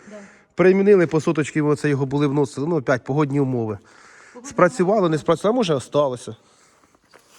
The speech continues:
Speaker 1: Е, сульфат амонію макро, той, що кристалічний,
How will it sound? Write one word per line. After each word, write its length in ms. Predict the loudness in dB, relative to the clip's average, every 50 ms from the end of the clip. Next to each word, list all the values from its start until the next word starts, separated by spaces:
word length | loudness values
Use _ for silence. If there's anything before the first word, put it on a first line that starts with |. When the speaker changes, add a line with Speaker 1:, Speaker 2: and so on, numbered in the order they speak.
| -20 -20 -20
Speaker 1:
Е, 280 | -18 -16 -14 -14 -14 -16 -18 -20 -20 -18
сульфат 320 | -18 -16 -16 -16 -16 -14
амонію 380 | -14 -14 -14 -14 -14 -16 -16 -16
макро, 340 | -16 -16 -16 -16 -16 -18 -18 -20 -20 _ _ _ _ _
той, 100 | -18 -18
що 140 | -16 -18 -18
кристалічний, 800 | -18 -20 -18 -16 -14 -14 -12 -14 -14 -14 -14 -12 -12 -12 -12